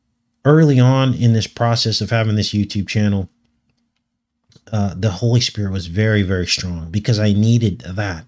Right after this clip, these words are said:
at that time because I was in a bad way. I was just, and you guys have seen it. You've seen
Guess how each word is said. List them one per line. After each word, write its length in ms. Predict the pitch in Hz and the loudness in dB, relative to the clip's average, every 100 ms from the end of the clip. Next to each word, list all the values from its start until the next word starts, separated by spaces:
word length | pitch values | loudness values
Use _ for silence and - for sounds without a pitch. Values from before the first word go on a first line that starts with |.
| - | -8
at 120 | 101 | -6
that 180 | 104 90 | -4 -6
time 380 | - 110 95 82 _ _ _ _ _ _ _ _ _ _ _ _ | -4 -2 -2 -6 _ _ _ _ _ _ _ _ _ _ _ _
because 280 | 104 113 101 | -4 -2 0
I 140 | 110 | 2
was 140 | 113 107 | 2 2
in 120 | 92 | 0
a 60 | |
bad 460 | 87 107 110 113 110 | -2 -2 0 0 0
way. 420 | 107 107 87 80 _ _ _ _ _ _ _ _ _ _ _ _ _ _ _ _ _ - | 2 2 0 -4 _ _ _ _ _ _ _ _ _ _ _ _ _ _ _ _ _ -4
I 140 | 104 | -2
was 140 | 104 | 0
just, 400 | 90 104 - - - _ _ - | 0 -2 -2 -6 -16 _ _ 0
and 160 | 120 | 2
you 80 | 160 | 4
guys 300 | 143 107 101 | 4 4 2
have 120 | - | -2
seen 300 | - - 117 | -4 0 2
it. 240 | 135 123 - | 2 0 -4
You've 160 | 123 | -2
seen 500 | - 117 117 117 104 | 0 4 6 4 2